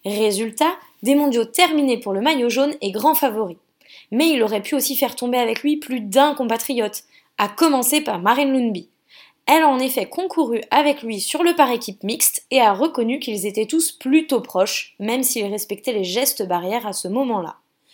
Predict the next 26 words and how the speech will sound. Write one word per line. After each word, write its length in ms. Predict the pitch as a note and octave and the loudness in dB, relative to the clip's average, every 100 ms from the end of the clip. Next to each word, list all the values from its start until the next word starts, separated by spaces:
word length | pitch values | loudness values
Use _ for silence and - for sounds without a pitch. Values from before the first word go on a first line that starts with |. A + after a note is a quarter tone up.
| - - _ _ | -20 -20 _ _
Mais 320 | F3 F#3+ F3+ | -4 0 0
mardi, 420 | F3 G3 B3 B3 G4 - _ _ | 2 0 0 2 0 0 _ _
la 200 | G#3+ A3 | 4 4
veille 320 | G3+ C#4+ D4 | 8 8 8
de 80 | F#3+ | 4
ce 180 | G#3 G3+ | -2 -2
fameux 400 | - F4 D4 A3 | 0 0 2 0
test 360 | G3 F#3+ - - | 0 -2 -4 -6
positif, 640 | D#3+ A3 A#3 D#4+ E4 - - _ _ _ | -4 -4 2 2 2 -4 -12 _ _ _
Lundby 480 | B3 F4+ D4+ C4 - | 4 6 6 2 -2
et 120 | F#3+ | -4
Granerud 580 | F3+ G#3 D#4 B3+ A#3+ C4+ - | -2 0 2 2 0 -2 -2
étaient 280 | - - B3+ | -4 -2 0
attendus 360 | C4+ C4+ C#4 E4 | 0 0 2 4
à 40 | |
la 120 | A3+ | 4
même 400 | F#3+ G3+ D#4 F4+ | 0 0 0 0
conférence 520 | D#4 D4 - A#3+ D4+ A#3 | 0 -2 0 2 2 0
de 100 | B3 | -2
presse. 540 | - E3 - - - _ - - - - | -2 -4 -2 -2 -4 _ -20 -20 -20 -6
S'ils 340 | - G4 F#4 | -2 0 2
devaient 280 | C#4+ D4 C4 | 4 4 2
passer 500 | C4+ D#4 D#4+ - F3+ | 4 2 2 0 -2
l'un 340 | D#3+ E3 D#3+ D#3+ | -2 -2 -2 -2
après 320 | D#3 - B3+ | -2 -2 2
l'autre, 360 | E4 F4 - | 4 2 -4